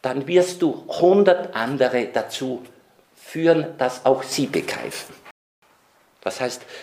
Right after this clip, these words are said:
ein Erlöster wirkt erlösend, weil er die Botschaft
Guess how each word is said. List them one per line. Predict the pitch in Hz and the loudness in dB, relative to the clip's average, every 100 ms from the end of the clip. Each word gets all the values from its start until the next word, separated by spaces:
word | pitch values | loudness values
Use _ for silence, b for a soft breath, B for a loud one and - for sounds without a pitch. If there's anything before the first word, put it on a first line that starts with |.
| B B B _ _ _ - | B B B _ _ _ -2
ein | 147 202 226 - | 2 2 2 4
Erlöster | 156 147 139 175 185 - 160 151 120 - - _ _ - | 4 4 2 2 -2 -4 -2 -2 -4 -12 -20 _ _ -20
wirkt | 113 151 190 196 - - - _ _ | -8 0 2 0 -6 -8 -16 _ _
erlösend, | 135 123 117 120 160 180 - 151 135 135 - b b b b | 0 0 0 0 0 -2 -4 -4 -4 -6 -10 b b b b
weil | 113 120 139 | 0 2 4
er | 143 127 - - _ _ | 2 0 -6 -18 _ _
die | - | -10
Botschaft | 98 - 139 160 - 123 120 - - | -6 0 2 2 -2 -2 -4 -8 -18